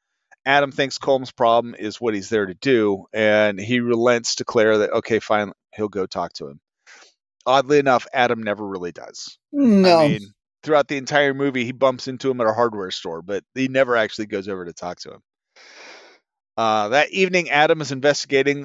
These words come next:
Speaker 1: what type of fungus he's found, and he's, uh, marking the site location where he found it on a map. And Claire is upstairs feeding Finn the baby. He puts a sample on the slide, and he's watching it through a microscope as the fungal cell attacks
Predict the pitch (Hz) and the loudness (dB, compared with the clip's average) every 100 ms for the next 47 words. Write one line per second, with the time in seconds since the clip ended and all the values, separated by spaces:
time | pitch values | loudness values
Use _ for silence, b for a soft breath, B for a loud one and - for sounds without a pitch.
0 | - 139 - - 135 120 - 131 135 147 | -4 -2 0 0 -2 -2 -2 -4 -2 -4
1 | 151 127 147 143 151 151 110 120 117 113 | -4 -2 2 2 2 0 -4 -4 -2 -2
2 | 107 - 117 107 110 127 131 147 127 120 | -2 -6 -4 -4 0 0 0 0 -4 -8
3 | _ _ _ 131 123 - 156 170 131 - | _ _ _ -6 -4 0 0 0 -4 -4
4 | 117 - 127 113 101 139 131 120 - 110 | -4 -4 -6 -6 -4 -4 -2 -4 -6 -8
5 | 110 131 107 - _ b b b - 117 | -2 0 0 -2 _ b b b -10 -2
6 | - 156 131 135 - - 123 113 - 120 | 4 4 4 2 0 0 0 2 0 0
7 | 113 - 135 120 98 104 107 95 90 _ | -2 -2 -2 0 0 2 2 0 -6 _
8 | _ _ _ _ _ _ _ _ _ b | _ _ _ _ _ _ _ _ _ b
9 | b b b - 196 180 240 240 - - | b b b -2 -2 0 2 2 0 -8
10 | _ _ 139 135 120 - 185 180 160 117 | _ _ 2 4 4 2 2 2 2 0
11 | 123 117 160 147 131 120 107 143 131 131 | -2 -2 2 4 4 2 -2 0 0 -2
12 | 104 123 113 120 143 - 113 - 107 101 | -8 -6 -4 0 0 -2 -6 0 0 0
13 | - 113 - 113 147 139 127 110 - 104 | 0 -2 -2 -6 -2 -2 -2 -2 0 2
14 | 92 - 123 113 - - | 0 -2 0 2 0 -6